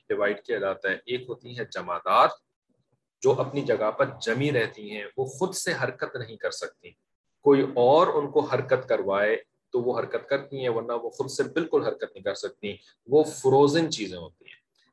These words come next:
پتھر، پہاڑ اور پانی۔ ٹھیک ہے، اس طرح کی جتنی میٹلز ہیں، لوہے، لوہا جو ہے یہ بھی تو ایک الگ مخلوق ہے نا۔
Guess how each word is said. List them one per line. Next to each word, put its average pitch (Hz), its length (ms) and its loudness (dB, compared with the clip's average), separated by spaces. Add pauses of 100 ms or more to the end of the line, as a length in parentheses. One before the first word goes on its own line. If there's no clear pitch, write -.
(180)
پتھر، 139 380 0 (840)
پہاڑ 120 560 2 (840)
اور 107 420 -2 (420)
پانی۔ 131 500 -4 (960)
ٹھیک 175 160 -12
ہے، 117 80 -10 (340)
اس 139 140 -4
طرح 143 200 0
کی 143 140 -6
جتنی 131 300 -8
میٹلز 131 520 -2
ہیں، 123 100 -2
لوہے، 127 480 -2 (120)
لوہا 123 300 -2
جو 131 160 -6
ہے 117 80 -8 (480)
یہ 113 100 -8
بھی 139 120 -8
تو 151 80 -6
ایک 143 180 -6
الگ 147 220 0
مخلوق 104 440 -6
ہے 104 40 -8
نا۔ - 100 -10